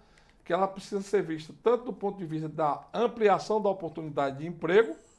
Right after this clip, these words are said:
como também da segurança do trabalhador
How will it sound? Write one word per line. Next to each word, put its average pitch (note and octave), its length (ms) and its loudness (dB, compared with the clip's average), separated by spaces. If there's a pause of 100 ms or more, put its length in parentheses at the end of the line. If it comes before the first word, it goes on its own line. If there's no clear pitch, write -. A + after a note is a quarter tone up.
(260)
como G3+ 180 -6
também G#3+ 260 2
da A3 180 0
segurança G#3 680 -2
do G#3 100 -6
trabalhador A3 720 2